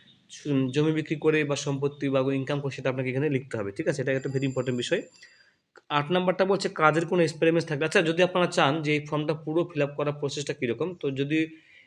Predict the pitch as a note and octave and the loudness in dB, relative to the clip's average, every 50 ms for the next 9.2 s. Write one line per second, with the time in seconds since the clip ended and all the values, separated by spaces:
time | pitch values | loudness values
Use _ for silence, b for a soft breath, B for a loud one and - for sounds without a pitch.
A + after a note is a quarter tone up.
0 | B - D3 D#3+ D#3 D3+ D3 C#3+ C#3+ C3 C3+ C#3+ E3+ D#3+ E3+ F3 E3 D3+ C#3+ C#3+ | B 2 4 4 4 4 2 -2 -2 2 4 6 6 6 6 4 4 4 2 0
1 | D#3 D3+ E3+ D#3 E3 E3 E3 E3 D#3+ D3 C#3+ C#3+ C#3 D3+ D#3 D#3 D3 D3 D#3+ D3+ | 2 0 2 2 4 4 4 4 4 2 -2 -2 -2 -2 -2 -2 -2 -4 -6 -6
2 | C#3+ D3 D#3 C#3+ - - D3+ D#3 D#3 - D3+ C#3+ C#3+ D3 D3 D3 C#3+ C3 B2+ B2 | -4 -4 -4 -4 -6 -8 -8 -8 -6 -4 -4 -4 -4 -2 -2 -2 -2 0 0 0
3 | B2+ A#2+ A#2 A2+ C#3 G3 - _ _ _ b b b b b b _ _ _ - | 2 2 2 2 2 0 -4 _ _ _ b b b b b b _ _ _ -6
4 | D#3 C#3 C3+ D3 D#3 E3 D#3+ D3+ C#3+ D3+ D#3+ D#3+ D#3+ D#3+ - - - _ _ - | -2 -2 0 0 0 -2 -4 -4 -2 0 2 2 2 2 0 -4 -12 _ _ -8
5 | - - E3 F3+ F3 F3 F3+ F3+ E3+ E3+ E3+ D#3 E3 D#3 C3 C#3 C3 C#3+ C#3 C3 | 0 2 2 2 2 2 4 4 6 6 4 4 4 0 0 0 2 4 4 4
6 | B2+ B2+ B2+ C3+ C3 - C3 B2+ B2 - C#3 B2+ C#3+ F#3+ A#3+ - - _ - D#3+ | 4 2 0 -2 -2 0 -2 -2 0 0 -2 -2 -2 -2 -4 -6 -12 _ -10 -10
7 | C3+ - - F3+ F3 E3 E3+ F3 F3 - F3+ F#3 F#3 F#3 E3+ D3 C#3+ C#3+ C#3 D3 | -8 -2 -2 -2 -2 0 -2 -4 -4 -2 -2 0 0 -2 -2 -4 -8 -6 -4 -4
8 | D3+ C#3+ D3 C#3 C3 B2+ B2+ - D#3+ C#3+ C#3 D3 C#3 C#3+ D3 D3+ E3 D3+ B2 A2+ | -2 -4 -4 -10 -12 -12 -12 -12 -12 -8 -4 -4 -4 -4 -4 -4 -4 -2 -2 -4
9 | G#2+ - - G#2 | -4 -6 -14 -14